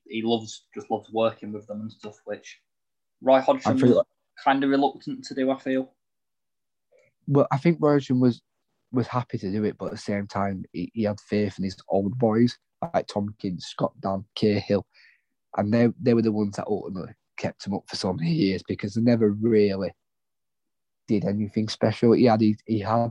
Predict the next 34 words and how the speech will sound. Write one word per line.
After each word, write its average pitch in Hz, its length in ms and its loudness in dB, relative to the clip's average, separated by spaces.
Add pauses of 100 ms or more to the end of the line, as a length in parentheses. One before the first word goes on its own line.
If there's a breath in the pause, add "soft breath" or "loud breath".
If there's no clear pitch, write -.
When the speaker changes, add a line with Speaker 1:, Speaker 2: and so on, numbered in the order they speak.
(160)
Speaker 2:
it's - 160 -10
like 117 160 0 (360)
Eddie 104 180 -4
Howe 101 380 -2
and 98 100 -8
his 90 120 -6
boys, 98 440 0 (340)
Steve 87 360 -6
Cook, - 260 -6
Simon 85 320 -4
Francis, 95 560 -6
Charlie 95 280 -2
Daniels, 92 480 -4
players 95 240 -2
like - 140 0
that, 90 240 0 (240)
Speaker 1:
Yeah. - 160 -12 (260)
Speaker 2:
who 104 140 0
were 131 80 -2
just 110 220 -6
there 107 140 4
at 69 80 2
the - 60 -4
club. 98 340 -2 (600)
But 87 200 -8 (1080 soft breath)
were 131 200 4
they 139 80 4
probably 139 200 2
good 127 140 -2
enough 131 120 -6
for - 40 -16
the 131 80 -6
Premier 131 240 -10
League? 127 160 -2